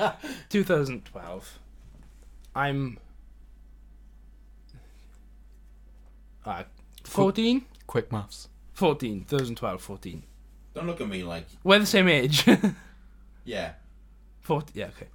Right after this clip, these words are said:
Speaker 2: Um, and I'm pretty sure that's when the, um, Amazing Spider-Man with Andrew Garfield came out.
Speaker 1: Right.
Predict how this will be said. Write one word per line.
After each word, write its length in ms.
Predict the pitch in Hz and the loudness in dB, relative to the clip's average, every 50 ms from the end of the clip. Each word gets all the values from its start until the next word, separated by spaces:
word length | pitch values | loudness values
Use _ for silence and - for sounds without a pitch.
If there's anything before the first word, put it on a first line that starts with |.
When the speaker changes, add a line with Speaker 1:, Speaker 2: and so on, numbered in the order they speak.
| - - - - - | -20 -20 -20 -16 -6
Speaker 2:
Um, 440 | - 147 143 147 147 143 147 151 - - - - - - 185 - - | -2 0 0 2 2 0 -2 -6 -10 -16 -20 -20 -18 -18 -18 -6 -2
and 360 | 139 139 139 139 143 151 143 - - | 0 2 2 2 2 -2 -4 -4 -4
I'm 140 | 156 160 151 | -2 -2 0
pretty 280 | - 196 180 156 175 | 2 2 2 4 2
sure 420 | - - 175 156 147 147 143 135 131 | 2 2 2 4 6 6 6 8 8
that's 280 | 147 143 143 - - | 8 6 4 2 -2
when 500 | 135 131 139 139 135 131 131 131 127 123 - - - - - - - - - - - - - - - - - - - - - - - - - - - - - - - - - - - - | -2 2 2 2 2 0 -2 -4 -6 -8 -10 -14 -20 -20 -20 -20 -20 -20 -20 -20 -20 -20 -20 -20 -20 -20 -20 -20 -20 -20 -20 -20 -20 -20 -20 -20 -20 -20 -20 -18 -16 -16 -16 -16 -12 -10
the, 540 | 139 135 139 151 143 143 143 143 131 131 - - - - - - - - - - - | -8 -2 0 2 2 2 2 2 0 -2 -4 -10 -16 -20 -20 -20 -20 -20 -20 -12 -4
um, 360 | 131 131 131 131 127 127 127 - | 0 0 2 2 2 0 -2 0
Amazing 480 | 143 151 151 156 143 143 131 135 139 131 | 0 2 4 4 4 2 2 0 -4 -2
Spider-Man 680 | - - 139 139 135 120 117 120 117 110 113 117 113 - - - - - - - - - | 2 4 6 6 6 4 2 2 2 2 2 0 -4 -8 -14 -20 -20 -20 -20 -20 -20 -10
with 460 | - 120 123 117 117 117 117 113 - - - | -4 0 2 4 4 2 2 -2 -6 0 2
Andrew 300 | 147 139 131 120 120 120 | 2 2 2 2 -2 0
Garfield 520 | 123 123 117 110 - - 110 95 98 - | 4 4 4 4 2 -2 -6 -6 -6 -8
came 180 | - - 98 95 | -8 -8 -8 -6
out. 140 | 85 78 - - - - | -8 -10 -12 -16 -18 -14
Speaker 1:
Right. 320 | - 123 113 110 104 101 | -8 -4 -2 -2 -2 -2